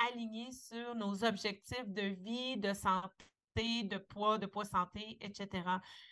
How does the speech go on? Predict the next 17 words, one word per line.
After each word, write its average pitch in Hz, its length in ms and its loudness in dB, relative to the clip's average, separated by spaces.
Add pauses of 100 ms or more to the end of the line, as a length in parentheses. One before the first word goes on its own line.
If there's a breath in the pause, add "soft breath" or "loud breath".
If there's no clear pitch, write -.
(160 loud breath)
Donc, 226 240 6
c'est, 233 380 -4
c'est 226 320 -8
un, 233 540 6
euh, 196 100 -6
quand 269 120 2 (220)
il 269 40 0
y - 20 0
a 226 40 0
beaucoup 202 220 -4
de - 80 -14
cortisol, 220 600 2
là, 202 120 0
c'est, 180 520 -4
euh, 170 120 -2 (120)
régulièrement, 220 800 6
chroniquement, 214 680 0